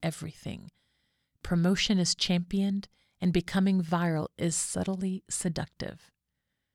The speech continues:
Quiet isn't about size, it's about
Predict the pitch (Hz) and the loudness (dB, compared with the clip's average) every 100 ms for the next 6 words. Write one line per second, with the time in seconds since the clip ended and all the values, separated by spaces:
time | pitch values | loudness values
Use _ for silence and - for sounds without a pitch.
0 | _ _ _ _ - - 196 202 214 - | _ _ _ _ -18 -4 0 0 0 -2
1 | 190 202 190 185 180 - - 180 170 - | -2 0 0 -2 -4 -6 -6 -6 -6 -8
2 | 185 - - _ 196 - 185 175 | -10 -10 -12 _ -8 -4 -2 -2